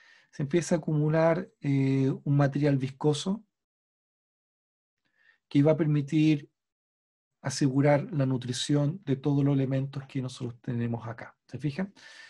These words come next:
Entonces, esto correspondería al epitelio externo del órgano del esmalte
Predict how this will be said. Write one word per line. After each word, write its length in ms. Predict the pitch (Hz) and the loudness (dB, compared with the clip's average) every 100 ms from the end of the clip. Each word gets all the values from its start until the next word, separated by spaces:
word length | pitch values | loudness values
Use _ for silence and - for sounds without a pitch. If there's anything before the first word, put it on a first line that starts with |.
| - | -20
Entonces, 500 | _ 147 104 - - _ _ _ _ | _ -2 -2 -6 -14 _ _ _ _
esto 280 | 143 139 147 | -6 -2 0
correspondería 840 | 139 123 143 123 123 131 131 - - _ _ _ | 0 -2 -4 -4 -2 0 0 -2 -8 _ _ _
al 160 | - 104 | -12 -10
epitelio 680 | 98 104 120 117 131 151 - _ _ _ | -10 -8 -6 -2 -2 -4 -8 _ _ _
externo 800 | 185 - - 220 175 170 180 185 _ _ | -6 -6 -4 -2 -2 -4 -6 -8 _ _
del 260 | - 104 95 | -10 -6 -4
órgano 340 | 98 98 107 | -4 -6 -6
del 120 | 110 135 | -4 -4
esmalte 580 | 143 170 175 - 180 | -2 -4 -4 -8 -10